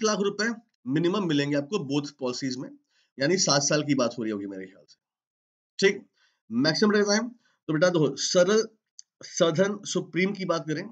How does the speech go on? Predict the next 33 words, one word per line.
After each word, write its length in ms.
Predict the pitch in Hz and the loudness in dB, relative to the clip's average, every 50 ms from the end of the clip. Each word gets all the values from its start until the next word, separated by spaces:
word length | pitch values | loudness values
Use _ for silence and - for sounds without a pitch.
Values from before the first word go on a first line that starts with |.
| - _ _ _ _ _ _ - | -18 _ _ _ _ _ _ -12
या 200 | - 123 139 151 151 | -6 -2 0 2 2
मैक्सिमम 360 | 151 151 151 - 175 190 190 | 2 0 -2 -4 -6 -6 -6
पचास 320 | 160 156 - 143 131 131 - 147 | -6 -4 -2 -2 -2 -2 -2 -2
लाख 120 | 143 131 | -2 -2
रुपए 180 | 131 127 131 127 | -2 -2 -2 -2
दोस्तों 300 | 123 123 - - 127 123 | -4 -4 -6 -10 -16 -20
है, 60 | 123 _ _ _ _ _ _ _ _ _ _ _ _ _ _ _ _ _ _ _ - - - - _ - | -20 _ _ _ _ _ _ _ _ _ _ _ _ _ _ _ _ _ _ _ -20 -20 -20 -20 _ -4
और 260 | 117 139 151 156 156 - 156 | 0 0 0 0 0 -4 -6
स्मार्ट 500 | 143 - - 165 170 170 190 220 214 - - _ _ _ - | -6 -6 -4 -2 -2 0 0 0 -2 -6 -12 _ _ _ -10
सधन 260 | - 185 170 190 190 185 | -4 -2 0 0 0 -2
सुप्रीम 280 | 185 - 175 190 196 | -4 -4 -4 -4 -4
की 80 | 185 185 | -2 -2
बात 180 | 185 180 180 | -2 -2 -2
करें 180 | 180 180 175 196 - - _ _ _ _ _ _ _ - | -2 -4 -4 -4 -8 -10 _ _ _ _ _ _ _ -8
there 240 | 120 135 156 165 175 | -2 0 0 2 0
is 120 | 175 151 | 0 -2
no 160 | 151 170 175 131 143 | 0 -2 -2 -2 -2
upper 200 | 143 - 160 151 | -4 -2 0 0
limit, 300 | 147 147 143 143 143 143 - - _ _ _ _ _ _ _ - | 2 2 0 -2 -4 -6 -10 -14 _ _ _ _ _ _ _ -8
ये 240 | 131 143 160 175 185 - | -2 2 4 4 2 2
और 140 | 139 151 156 143 | 0 0 0 2
भी 80 | 170 | 2
मिल 100 | 175 170 151 | 0 0 -2
सकता 240 | 156 - - 165 | -4 -6 -4 -4
है 60 | 151 143 | -4 -4
आपको। 220 | - - 143 143 143 - _ _ _ _ _ - | -4 -8 -12 -12 -12 -14 _ _ _ _ _ -6
तो 40 | |
इसका 240 | 151 147 - 190 180 | -6 -4 -2 -2 -2
मतलब 260 | 170 156 - 165 160 | -2 -2 -4 -4 -4
बेटा 220 | 151 151 131 143 143 | -4 -4 -4 -4 -4
क्या 180 | 143 143 143 131 | -4 -4 -4 -4
हुआ? 220 | 131 127 139 180 | -4 -4 -4 -4
देखिए 280 | - 147 143 - 104 | -4 -6 -6 -8 -12